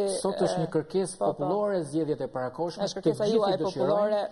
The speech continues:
Speaker 1: të gjithë e kanë kuptuar sa zhgënjim i madh ka qenë ajo vot, askush nuk mund t'jepte vot që të kishte përsërim politik.
Speaker 2: Në zgjedhjet lokale do t'jeni në koalicion, zoti Spahiu,
Speaker 1: E,
Speaker 2: apo
Speaker 1: dëgjoj,
Speaker 2: do të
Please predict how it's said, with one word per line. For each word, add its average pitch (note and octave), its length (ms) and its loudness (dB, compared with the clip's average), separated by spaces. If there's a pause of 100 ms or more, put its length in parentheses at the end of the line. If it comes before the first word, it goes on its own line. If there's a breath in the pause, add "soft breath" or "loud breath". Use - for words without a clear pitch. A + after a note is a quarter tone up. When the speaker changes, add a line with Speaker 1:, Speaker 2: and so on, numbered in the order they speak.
(520 loud breath)
Speaker 1:
të C#3 180 -2
gjithë F#3+ 380 -2
e F#3 80 -4
kanë E3 180 -4
kuptuar F3+ 680 0
sa - 260 -4
zhgënjim D3+ 560 0
i D#3+ 80 0
madh D#3+ 420 0
ka C#3 140 -4
qenë D3 240 -4
ajo A2+ 180 -4
vot, C#3+ 440 0 (680 soft breath)
askush - 560 -14
nuk D3+ 200 -6
mund B2 200 -10
t'jepte E3 460 -4 (520)
vot C#3 540 -2 (380 soft breath)
që - 160 -10
të - 100 -16
kishte F3+ 300 -8
përsërim E3 520 -6
politik. C#3 480 -6
Speaker 2:
Në G3+ 80 -4
zgjedhjet A3+ 220 2
lokale B3+ 360 0
do A3+ 80 0
t'jeni B3 280 0
në A#3 120 2
koalicion, C#4 760 0
zoti A#3+ 240 -4
Spahiu, D4+ 480 -2
Speaker 1:
E, - 120 -8
Speaker 2:
apo A#3 320 0
Speaker 1:
dëgjoj, G#3 40 6
Speaker 2:
do B3 240 2
të C#4+ 140 4